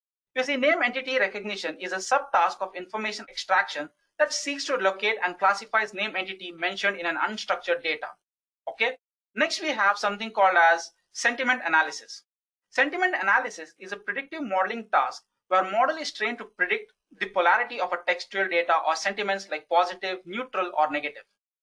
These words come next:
Sentiment analysis is performed by various businesses to understand their consumers' behavior towards the product. Then we have machine translation.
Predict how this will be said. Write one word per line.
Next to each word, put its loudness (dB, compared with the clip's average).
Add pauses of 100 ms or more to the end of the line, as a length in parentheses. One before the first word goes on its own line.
(280)
Sentiment 0
analysis 2
is -10
performed 0
by 2
various -2
businesses -4 (220)
to 0
understand 2
their 2
consumers' -6
behavior 0 (120)
towards -2
the -6
product. -4 (760)
Then 6
we -2
have 4
machine -2
translation. -2